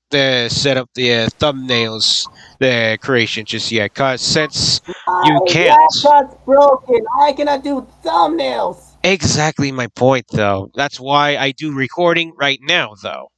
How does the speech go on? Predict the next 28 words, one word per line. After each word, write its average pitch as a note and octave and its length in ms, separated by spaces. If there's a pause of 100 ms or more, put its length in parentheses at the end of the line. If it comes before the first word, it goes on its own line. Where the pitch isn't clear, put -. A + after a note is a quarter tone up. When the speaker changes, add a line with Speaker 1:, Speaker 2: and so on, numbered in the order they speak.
(500)
Speaker 1:
But A2+ 180
honestly, E3+ 680 (480)
honestly, E3 320 (580)
I'm, B2 600 (360)
I'm B2 180
literally D3+ 460
starting C3+ 400
Speaker 2:
Okay, C#3 160
Speaker 1:
to C#3 140
Speaker 2:
send - 20
me B2 120
Speaker 1:
recording C#3 520 (240)
the, A#2+ 160
this A2+ 240
time A2+ 360
and A#2+ 260
to B2 440
upload C3 360
it, A#2+ 180
the G#2+ 80
video. F#2+ 460 (1120)
Uh, B2 360
after C#3+ 480
Speaker 2:
Yeah. - 20
Speaker 1:
this A2+ 280
finishing A#2 760 (240)
record, C3 440 (120)
recording B2 640